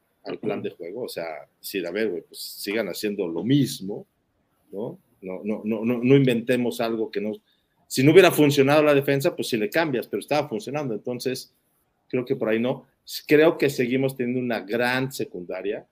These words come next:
una gran secundaria. Este, y, y, y por ahí puede suceder,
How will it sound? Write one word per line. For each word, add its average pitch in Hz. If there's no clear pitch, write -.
una 92
gran 101
secundaria. 95
Este, 85
y, 98
y, 98
y -
por 110
ahí 135
puede 170
suceder, 143